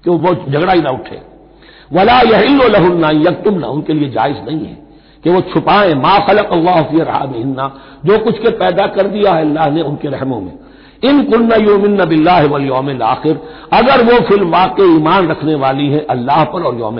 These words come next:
आखिर पर। "व बऊलतुहुन्न अहक्कु बिरद्दिहिन्न फ़ी ज़ालिका इन अरादू इस्लाहा", और ये जो इद्दत की मुद्दत है उसमें उनके शौहरों को हक हासिल है,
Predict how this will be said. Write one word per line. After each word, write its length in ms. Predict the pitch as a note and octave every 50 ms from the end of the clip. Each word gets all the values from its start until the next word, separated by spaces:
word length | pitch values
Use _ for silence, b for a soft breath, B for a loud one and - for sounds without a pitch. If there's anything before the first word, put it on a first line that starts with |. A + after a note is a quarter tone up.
| F#2+ F#2+
आखिर 240 | F#2 - - F#2+ E2 -
पर। 100 | - D#2 - - - _ _ _ _ _ B B B B B B B B B E3+
"व 120 | G3 G3 F#3
बऊलतुहुन्न 880 | F#3+ F#3+ G3+ A#3 B3+ C4+ C4 B3 A#3+ A#3 A3+ G3+ E3+ G#3+ B3+ C4 B3+ B3+
अहक्कु 520 | C#4 - - F#3 - A#3+ - - - B3 A3
बिरद्दिहिन्न 680 | G#3+ G#3 G#3 G#3 G3 E3+ F3 F3 D#3 F3+ G3+ F#3 F3
फ़ी 200 | - - D3+ D#3 C#3+
ज़ालिका 400 | D#3 D#3+ F3+ E3 E3 D#3+ D#3+ D#3
इन 100 | D3 C#3
अरादू 380 | A#2+ B2 B2+ C#3 C3+ C3+ C3
इस्लाहा", 520 | B2 - - G#2 A2 G#2 - - - - - - - B B B B B B B B B
और 100 | G3 G3+ G3
ये 180 | G3+ A#3+ C4+
जो 160 | C4+ C4+ C4
इद्दत 380 | B3+ G#3+ G#3+ G3+ G#3 B3 A3+ - -
की 100 | A3+ G#3+
मुद्दत 400 | G3+ G3 F3 E3 F3 F#3+ - -
है 200 | C3 D3 E3+ F3+ D#3
उसमें 320 | E3+ E3+ - E3 F3 F#3
उनके 320 | F3 E3+ E3 D#3 - D#3 -
शौहरों 460 | - - D#3 E3 E3 F3+ G3 G3+ G3
को 140 | E3+ - F#3+ E3+
हक 220 | - A3 B3+ - -
हासिल 420 | - C#3+ C#3+ C#3 - - - A2+
है, 160 | G2 G2+ G2